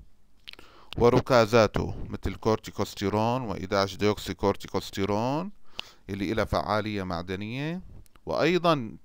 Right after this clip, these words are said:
تزداد إفراز الأندروجينات، وهذه الزيادة تؤدي إلى ارتفاع الضغط مع أو بدون قلونة بسبب هبوط البوتاسيوم، وحالة من فرط الأندروجين تتمثل بظهور معالم الذكورة وبلوغ مبكر عند الأطفال،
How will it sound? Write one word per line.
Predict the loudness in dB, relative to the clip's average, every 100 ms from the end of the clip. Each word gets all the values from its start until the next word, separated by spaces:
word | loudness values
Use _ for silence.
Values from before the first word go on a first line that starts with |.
| _ -8
تزداد | -8 2 4 4
إفراز | 0 0 -2 -2
الأندروجينات، | -8 -8 -6 -6 -6 -8 -6 -6 -6 -8 -14 -20 -18 -20 -20 -20 -20 _ _ _ -20 -20 -20 -18 -18 -16 -16 -8
وهذه | -4 2 2 2 0
الزيادة | -2 0 2 2 0 -6
تؤدي | -6 -2 -2 -2 -2
إلى | -2
ارتفاع | -4 -6 -2 0
الضغط | 0 -2 -2 -2 -4
مع | -2 -2 -2
أو | -4
بدون | -4 -6 -6 -4
قلونة | -4 -2 -4 -4 -6
بسبب | -8 -8 -6 -4 -4
هبوط | -6 -8 -10
البوتاسيوم، | -10 -8 -6 -2 -4 -4 -6 -6 -8 -12 -20 -20 -20 -20 -20 -20 -8
وحالة | -6 2 6 6 4
من | -2
فرط | -4 -4 -4
الأندروجين | -6 -6 -6 -6 -6 -6 -6 -8
تتمثل | -10 -8 -8 -8 -6 -6 -4
بظهور | -6 -8 -4 -4 -4
معالم | -2 -2 -2 -4
الذكورة | -8 -10 -8 -6 -2 0 -2
وبلوغ | -2 -4 -2 -2 -4
مبكر | -6 -6 -8 -6 -6
عند | -6 -8 -8
الأطفال، | -8 -12 -6 -4 -2 -4